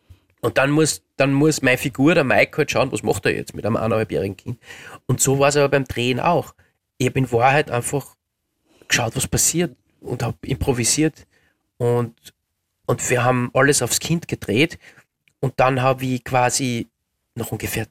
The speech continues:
ja, wie soll ich sagen, fünfzehn Minuten, zwanzig Minuten war's finito. Da war dann keine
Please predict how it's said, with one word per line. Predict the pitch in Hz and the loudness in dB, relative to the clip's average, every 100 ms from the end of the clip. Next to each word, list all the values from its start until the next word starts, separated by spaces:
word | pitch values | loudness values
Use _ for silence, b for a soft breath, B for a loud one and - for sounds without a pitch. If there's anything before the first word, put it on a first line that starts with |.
| - - - | -6 -6 -16
ja, | - - - | -14 -14 -10
wie | |
soll | - - | -8 -6
ich | |
sagen, | 120 117 | -6 -6
fünfzehn | 117 - - 113 | -10 -6 -4 -2
Minuten, | 110 123 - - | -2 -2 -4 -2
zwanzig | 117 107 - | -2 -2 -4
Minuten | 117 117 - 139 B B - | -2 -2 -2 -6 B B -4
war's | - | -2
finito. | - 110 139 - 98 98 _ _ _ _ - | -2 0 0 0 -6 -6 _ _ _ _ -2
Da | 107 - | 0 -2
war | 104 104 | -4 -2
dann | 104 104 | -2 -4
keine | 113 104 104 | -6 -6 -8